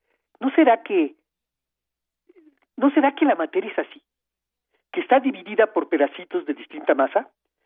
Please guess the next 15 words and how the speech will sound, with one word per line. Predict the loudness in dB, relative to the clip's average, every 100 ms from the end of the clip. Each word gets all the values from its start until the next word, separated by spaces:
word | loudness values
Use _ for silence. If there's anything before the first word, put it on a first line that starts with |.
| _ _ _ -16
¿Y |
que | -8 -6
cuando | 2 2 4 2
ocurre | 2 0 2
una | 2 0
reacción | -2 -4 -8
química, | -10 -14 -2 -2 -2
lo | -2
único | -2 -4 -12
que | -8
pasa | -2 -2 -2
es | -4
que | -8
se | -8
intercambian | -10 -8 -2 0 0 -4 -6